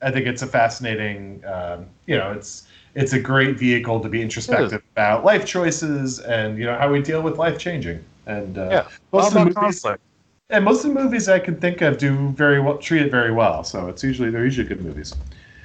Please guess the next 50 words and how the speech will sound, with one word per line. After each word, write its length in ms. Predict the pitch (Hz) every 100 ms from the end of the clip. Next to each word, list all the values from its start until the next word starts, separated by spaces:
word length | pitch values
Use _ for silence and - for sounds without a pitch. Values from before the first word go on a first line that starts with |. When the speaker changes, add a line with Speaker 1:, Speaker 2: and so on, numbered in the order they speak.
| - - 190
Speaker 1:
Next, 560 | 185 - - - -
uh, 440 | 147 156 156 156 160
all 80 | 226
I 40 |
know 80 | 294
about 180 | 302 -
the 60 |
movie 460 | 262 277 285 269 240
is 760 | 185 196 196 190 190 180 - - _ - _ _
it's 220 | 190 190
about 340 | 226 226 302 320
the 60 |
Manson 440 | 254 185 214 262 240
murders, 420 | 220 220 247 247
but 160 | - 170
only 300 | 190 190 180
tangentially. 880 | 175 170 135 127 113 - 80 80
So 240 | - 139 127
again, 240 | 131 135
it's 100 | 127
just 180 | 165 -
kind 240 | - 165 160
of, 80 | 143
like, 300 | 127 120 - -
on 140 | - 143
the 60 |
side. 280 | 127 151 139
It's 80 | 143
like 80 | 135
a 40 |
side 380 | - 135 151 156
plot, 360 | - 151 151 -
maybe. 540 | 147 160 165 156 156
We 120 | 151
don't 160 | 156 196
really 220 | 190 196
know, 600 | 190 185 185 190 190 190 151
you 80 |
know, 140 | 139 127
but 380 | 123 110 - - - - - -
it's, 340 | 160 - -
the 80 | 208
Manson 320 | 208 202 180
murders 280 | 147 135 123
are 80 | 113
involved, 640 | 101 98 78 76 - -
like, 160 | 90 -
in 80 |
the 80 | 82
plot. 320 | 82 - -